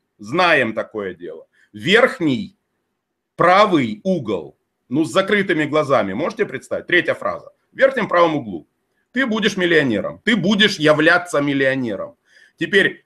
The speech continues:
с-, попробуйте сами каждый у компьютера сказать, когда. Это жена мужа пилит, говорит, когда ты уже будешь миллионером. А он, бедный, сидит там, компьютерную игру играет перед, м, компьютером.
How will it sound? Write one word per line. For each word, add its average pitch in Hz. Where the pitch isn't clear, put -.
с-, 117
попробуйте 254
сами 190
каждый 143
у 143
компьютера 202
сказать, 180
когда. 147
Это 127
жена 202
мужа 165
пилит, 254
говорит, 180
когда 170
ты 208
уже 170
будешь 156
миллионером. 113
А 117
он, 160
бедный, 147
сидит 131
там, 113
компьютерную 117
игру 107
играет 143
перед, 98
м, 76
компьютером. 101